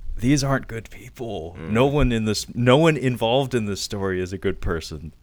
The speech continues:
Speaker 1: This is just malicious, awful violence. <laughs> Um, yeah, Jaws,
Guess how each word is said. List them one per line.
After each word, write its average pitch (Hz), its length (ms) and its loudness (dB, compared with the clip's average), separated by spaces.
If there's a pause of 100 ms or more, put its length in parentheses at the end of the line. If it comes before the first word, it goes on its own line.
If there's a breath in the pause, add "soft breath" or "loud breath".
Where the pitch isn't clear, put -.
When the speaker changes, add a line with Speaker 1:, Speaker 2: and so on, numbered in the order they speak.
Speaker 1:
This 131 180 -4
is 123 100 -4
just - 300 -6 (180)
malicious, 95 680 0 (120)
awful 117 320 -4
violence. 117 1000 6
<laughs> - 640 -6 (360 loud breath)
Um, 107 440 0
yeah, 131 180 2
Jaws, 156 800 4